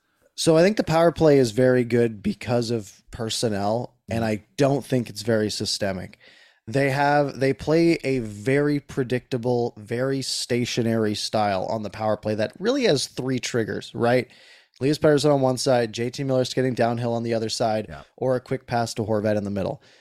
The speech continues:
Speaker 1: Um, it, it's predictable, but there's three options in there, and they all have good shots, and, and, you know, it works enough.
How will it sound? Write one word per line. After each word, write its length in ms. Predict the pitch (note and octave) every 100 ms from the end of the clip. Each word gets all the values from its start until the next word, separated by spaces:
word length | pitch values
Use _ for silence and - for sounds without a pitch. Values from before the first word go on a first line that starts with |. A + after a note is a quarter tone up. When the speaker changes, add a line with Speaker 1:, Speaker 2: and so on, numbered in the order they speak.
| _ _ -
Speaker 1:
Um, 460 | B2 A#2+ A#2 A2 G#2+ _ _
it, 160 | D#3 E3
it's 160 | E3+ -
predictable, 800 | - D3+ D3 - F3 F#3 G#3+ - -
but 140 | - C#3+
there's 220 | E3 D3
three 220 | - G#3+ F#3
options 420 | D3+ - D#3 C3+
in 60 | C3+
there, 160 | C3
and 380 | C3 C3 C3 A#2 -
they 80 | C3+
all 160 | C#3+
have 160 | C#3 A#2+
good 160 | B2+ B2
shots, 420 | - A2+ A#2 -
and, 220 | A2+ A2+ B2 A#2
and, 180 | A2 A2
you 60 | A2
know, 160 | G#2+
it 100 | A2+
works 380 | B2 B2 A#2+ -
enough. 460 | A#2+ A2 G2 - -